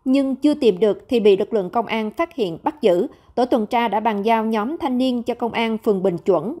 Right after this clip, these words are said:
để xử lý theo quy định. Cùng thời điểm trên, tổ tuần tra đặc biệt một bảy một thuộc Phòng Cảnh sát Giao thông đang tuần tra trên quốc lộ mười ba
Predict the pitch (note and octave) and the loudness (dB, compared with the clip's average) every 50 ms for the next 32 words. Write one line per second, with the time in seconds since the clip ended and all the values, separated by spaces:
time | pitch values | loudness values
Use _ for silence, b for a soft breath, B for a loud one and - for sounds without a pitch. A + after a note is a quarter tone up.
0 | _ - G3+ G3 F3 F#3 - G#3+ G3 G3+ F#3+ F#3+ B3+ F4 - D4+ G#3 - A#3 G3+ | _ -2 0 0 0 2 0 0 0 2 0 0 0 -2 -2 -4 -4 -4 -2 0
1 | G3 F3+ E3 D3+ - - _ _ _ _ _ _ _ _ _ _ _ _ _ _ | 0 0 0 -2 -10 -16 _ _ _ _ _ _ _ _ _ _ _ _ _ _
2 | _ - C4+ B3+ A3+ A3+ A3 B3 A3 F#3 F#3+ F#3+ B3+ - - C4 B3+ B3 A#3 - | _ 2 2 4 4 2 0 0 2 4 2 2 2 0 0 0 0 0 -4 -8
3 | _ - G#3+ E3+ F#3 - - C4 G3+ F#3+ - C4 A3+ G3+ - - G3+ G3 F#3+ - | _ 0 2 2 2 2 0 -2 -4 -2 -2 -4 -4 -4 -2 2 2 2 2 0
4 | G#3 G3+ F#3 - F#3+ F3 G#3 A#3+ A3+ G3+ F3 - - _ _ _ - - A#3+ - | -2 -4 -2 -2 -2 -2 0 2 2 2 2 0 -4 _ _ _ -2 -2 -2 0
5 | - B3+ A3 G#3+ G#3 - A3+ F#3+ G3 - - E4+ E4+ E4+ C#4 A#3+ A#3+ C4 B3 A#3+ | 0 -2 0 0 -2 -2 -2 -4 -4 -4 -6 -4 -4 -4 -4 -4 -2 0 0 0
6 | A3+ - b b b b A#3 B3+ B3+ A#3+ B3 A#3 A3 G#3 - _ - A#3+ G#3+ G3 | -2 -4 b b b b 0 0 0 0 -2 -4 -6 -8 -8 _ -2 -2 -2 -2
7 | - B3 A#3+ A#3 A#3 A3+ - B3 A#3 A3 A3+ - - E4+ F4 A3+ E3+ F3 F#3+ F#3 | -2 -2 -2 -2 -2 -2 0 0 0 0 0 -2 -4 -2 0 0 0 2 2 2
8 | G3 G#3 G#3+ G#3 | 2 2 2 0